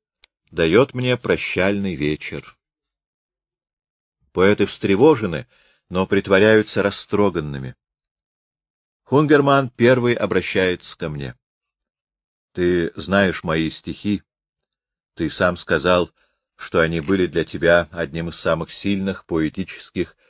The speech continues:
переживаний, сильнее, чем стихи Стефана Георги".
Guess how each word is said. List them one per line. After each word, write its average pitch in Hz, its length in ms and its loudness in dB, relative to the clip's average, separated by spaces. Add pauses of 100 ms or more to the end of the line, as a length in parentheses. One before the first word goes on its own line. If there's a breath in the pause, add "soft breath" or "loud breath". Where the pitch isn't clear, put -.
(140)
переживаний, 80 720 -2 (600)
сильнее, 92 640 2
чем 90 460 0
стихи 85 560 -6
Стефана 82 720 -2
Георги". 73 520 -2